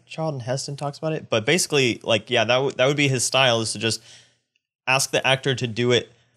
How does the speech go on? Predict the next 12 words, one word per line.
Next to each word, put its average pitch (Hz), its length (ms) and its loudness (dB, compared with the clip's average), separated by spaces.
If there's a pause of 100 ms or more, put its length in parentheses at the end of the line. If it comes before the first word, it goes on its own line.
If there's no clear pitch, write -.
(160)
multiple 135 420 0
times, 131 500 2
and 135 80 -2
when 117 80 0
they 117 100 2
ask 127 240 0
for 139 100 -4
direction, 117 600 0 (420)
he - 100 -6
would 127 100 0
just 120 120 2
say, 113 280 0